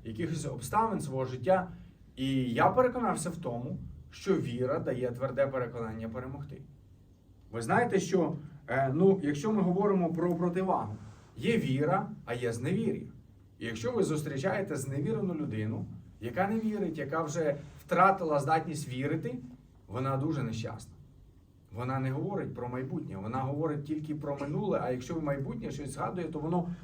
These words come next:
зразу в негативному окрасі. Але якщо ми говоримо про Ісуса, якби Ісус, коли йшов, е, ту Гефсиманську дорогу, або йшов, знаючи, що йому потрібно постраждати і померти, не мав віри про те, що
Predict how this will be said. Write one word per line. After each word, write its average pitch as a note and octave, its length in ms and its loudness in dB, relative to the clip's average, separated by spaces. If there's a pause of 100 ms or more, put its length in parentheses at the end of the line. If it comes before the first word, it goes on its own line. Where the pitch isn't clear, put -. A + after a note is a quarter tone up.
(140)
зразу F3+ 440 2
в D#3+ 60 2
негативному D3+ 680 0
окрасі. - 440 -2 (440)
Але C3 280 2
якщо A3+ 280 0
ми G#3 100 0
говоримо E3 500 0
про C#3 180 -2
Ісуса, - 560 -4 (640)
якби C#3 320 -4
Ісус, - 460 -4
коли C3 260 -4
йшов, F#3+ 340 -6 (360)
е, A2 240 -2
ту F#3 180 -2
Гефсиманську E3+ 600 -4
дорогу, E3+ 440 -4
або B2+ 260 -2
йшов, F#3+ 400 -4 (300)
знаючи, D3+ 680 2
що C#3 140 -8
йому F#3 200 -2
потрібно G#3 340 -6
постраждати G3 680 -6
і G#3+ 40 -8
померти, G#3+ 440 -6 (340)
не B2+ 120 0
мав E3 280 4
віри F#3+ 260 2
про D3 220 -4
те, G3 200 -4
що - 320 0